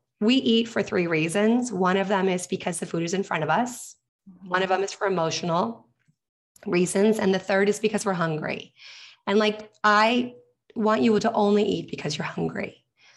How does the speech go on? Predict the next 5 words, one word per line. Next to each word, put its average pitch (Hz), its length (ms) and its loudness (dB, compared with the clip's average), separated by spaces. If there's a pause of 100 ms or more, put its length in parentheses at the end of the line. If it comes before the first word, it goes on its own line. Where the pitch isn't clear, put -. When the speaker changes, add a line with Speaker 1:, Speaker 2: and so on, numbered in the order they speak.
(360)
Speaker 1:
And 196 300 0
sometimes 202 1080 0
there's 202 280 2
birthday 185 360 -2
cake 185 640 -2